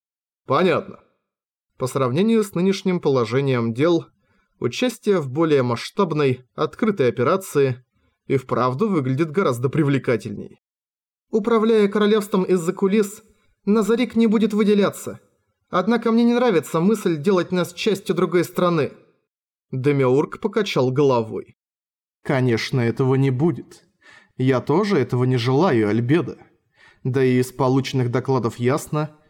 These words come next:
что нынешнее королевство непривлекательно.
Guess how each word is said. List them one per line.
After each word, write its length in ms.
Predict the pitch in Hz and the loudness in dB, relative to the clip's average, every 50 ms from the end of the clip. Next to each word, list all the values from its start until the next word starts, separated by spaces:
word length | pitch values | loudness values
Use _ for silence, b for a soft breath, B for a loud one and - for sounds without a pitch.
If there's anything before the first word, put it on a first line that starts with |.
| b b | b b
что 240 | - - - - 247 | -20 -18 -8 -4 -2
нынешнее 500 | 233 233 226 220 196 - - 202 196 185 | 0 2 2 2 0 0 0 0 0 2
королевство 800 | 190 - 175 170 170 175 165 - - - 165 156 156 147 139 135 - | 0 0 0 2 2 2 0 -2 -6 -4 -2 0 0 0 0 -2 0
непривлекательно. 1160 | 180 180 180 180 185 180 165 151 160 160 160 - - 151 107 - - 113 95 98 95 - - | 2 2 2 2 2 0 0 2 2 0 0 -2 -2 -4 -4 -6 -8 -10 -10 -10 -10 -10 -14